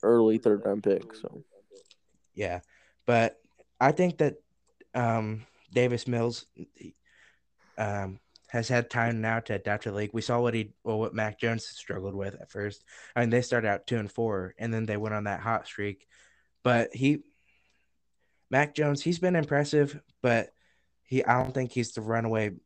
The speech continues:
Speaker 2: rookie of the year favorite now that he started to struggle again.
Speaker 1: Mm-hmm. I agree.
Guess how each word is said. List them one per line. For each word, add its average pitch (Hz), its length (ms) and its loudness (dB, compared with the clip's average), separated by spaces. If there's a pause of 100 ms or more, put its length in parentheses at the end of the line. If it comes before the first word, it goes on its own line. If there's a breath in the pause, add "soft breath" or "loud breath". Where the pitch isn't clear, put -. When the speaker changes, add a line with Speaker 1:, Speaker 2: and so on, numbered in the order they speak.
(360)
Speaker 2:
rookie 120 340 -2
of 110 80 -2
the 110 60 -8
year 117 200 0
favorite 104 420 -2
now 110 220 0
that 107 140 -4
he 107 120 -4
started 110 460 -4
to 98 120 -10
struggle 98 580 -4
again. 95 420 -10 (260)
Speaker 1:
Mm-hmm. 110 340 2 (720)
I 98 60 10
agree. 107 340 6